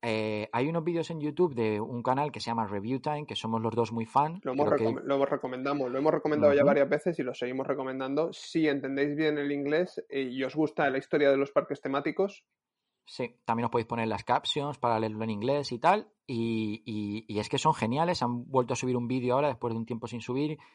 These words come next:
Speaker 1: sobre Star Wars, eh, Galaxy's Edge.
Speaker 2: Tienen un
Speaker 1: Y
Speaker 2: estilo muy guay, muy definido, y además se documentan muy bien las cosas que dicen
Speaker 1: Mm.
Speaker 2: normalmente. Y, y además quiero decir que la persona que, una de las personas que lo hace, que es australiano, fue
Speaker 1: Ujú.
Speaker 2: cast member en el programa internacional en Walt Disney World.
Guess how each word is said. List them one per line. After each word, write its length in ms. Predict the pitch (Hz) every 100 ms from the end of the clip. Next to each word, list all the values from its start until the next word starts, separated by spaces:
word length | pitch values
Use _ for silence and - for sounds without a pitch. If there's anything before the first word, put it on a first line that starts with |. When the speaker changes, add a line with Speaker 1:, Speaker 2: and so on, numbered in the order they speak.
| _ -
Speaker 1:
sobre 320 | 113 104 101
Star 280 | - 127 127
Wars, 440 | 131 175 214 - -
eh, 200 | 104 101
Galaxy's 420 | 117 113 123 160
Edge. 140 | 202 - -
Speaker 2:
Tienen 280 | 147 151 170
un 220 | 170 160
Speaker 1:
Y 40 |
Speaker 2:
estilo 380 | 156 - 156 180
muy 220 | 165 151
guay, 240 | 139 143 147
muy 120 | 135
definido, 420 | 147 - 147 175
y 80 | 156
además 300 | 131 139 143
se 100 | 180
documentan 520 | 151 - 143 151 160
muy 180 | 160 135
bien 180 | 147 143
las 120 | 139
cosas 260 | - 139 131
que 140 | -
dicen 300 | 139 139 127
Speaker 1:
Mm. 60 | 117
Speaker 2:
normalmente. 680 | 113 123 123 135 131 107 110
Y, 320 | 110 101 107
y 40 | 123
además 340 | 123 147 - - - -
quiero 160 | 151
decir 240 | 151 156 131
que 100 | 139
la 120 | 123
persona 280 | 135 151 151
que, 120 | 143
una 180 | 147 156
de 60 |
las 80 | 151
personas 240 | 156 156 -
que 60 |
lo 80 | 151
hace, 120 | 151
que 60 | 139
es 60 | 143
australiano, 640 | 139 143 143 143 170 - _ _ _
fue 340 | _ - 156 143
Speaker 1:
Ujú. 80 | 131
Speaker 2:
cast 220 | 151 -
member 360 | 147 156 156
en 80 | 143
el 100 | 131
programa 300 | 135 139 139
internacional 580 | 143 151 143 147 143 143
en 140 | 139
Walt 140 | 131 127
Disney 160 | 139
World. 220 | 127 123